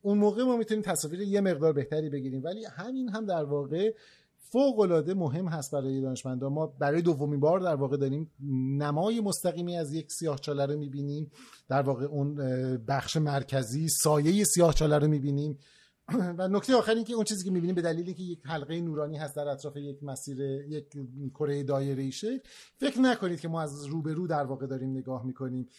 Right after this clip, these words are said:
این به خاطر تاثیر گرانشی بخشی از در واقع صفحهٔ پشتش رو بازتاب می‌ده و بقیهٔ داستان.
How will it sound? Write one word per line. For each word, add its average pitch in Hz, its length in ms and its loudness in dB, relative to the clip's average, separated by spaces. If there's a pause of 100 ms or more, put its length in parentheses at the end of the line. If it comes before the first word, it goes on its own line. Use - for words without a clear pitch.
(220)
این 202 220 0
به 185 80 2
خاطر 185 420 -2
تاثیر 165 400 -4
گرانشی 147 420 -4
بخشی 165 420 -8
از 147 160 -6
در 139 140 -4
واقع 131 220 -6
صفحهٔ 139 320 -6
پشتش 143 360 -10
رو 151 100 -8
بازتاب 135 460 -2
می‌ده 170 360 -4 (480)
و 139 260 2
بقیهٔ 139 400 0
داستان. 117 600 -10